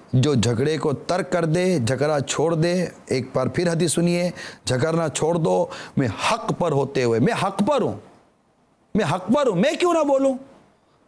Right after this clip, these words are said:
अगर झगड़ा तर्क करना है और हदीस पाक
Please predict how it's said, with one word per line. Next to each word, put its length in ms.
अगर 240
झगड़ा 360
तर्क 260
करना 260
है 60
और 80
हदीस 360
पाक 500